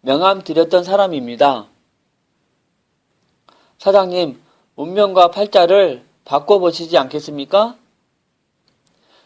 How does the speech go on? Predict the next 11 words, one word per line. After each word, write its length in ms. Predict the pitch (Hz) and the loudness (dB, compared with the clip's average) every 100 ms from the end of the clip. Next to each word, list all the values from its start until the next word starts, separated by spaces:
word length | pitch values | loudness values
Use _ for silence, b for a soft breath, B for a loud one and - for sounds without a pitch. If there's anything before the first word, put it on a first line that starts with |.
| _ | _
이 280 | 156 175 160 | -10 -6 2
열세 320 | 170 180 254 | 2 2 0
단계 480 | 220 196 180 185 170 | 0 -2 0 -2 -2
스티커를 640 | 170 226 247 226 185 175 170 | -6 -14 -14 -4 -2 -2 -4
다 220 | - 175 | -2 -2
떼시면 720 | 190 196 156 143 175 131 - _ _ _ _ _ _ _ | 0 -4 -4 0 0 0 -12 _ _ _ _ _ _ _
사장님의 720 | 202 208 196 170 180 214 202 | 0 2 2 -2 -4 -4 -4
운명과 520 | 151 156 196 190 180 | -12 -4 -4 2 0
발자가 640 | 175 147 143 143 170 165 156 | 0 -8 -4 2 2 2 -4
확실히 460 | - 240 269 254 226 | -14 -12 -10 -10 -10
바뀝니다. 720 | 127 180 165 117 123 123 | -10 -8 -10 -2 0 0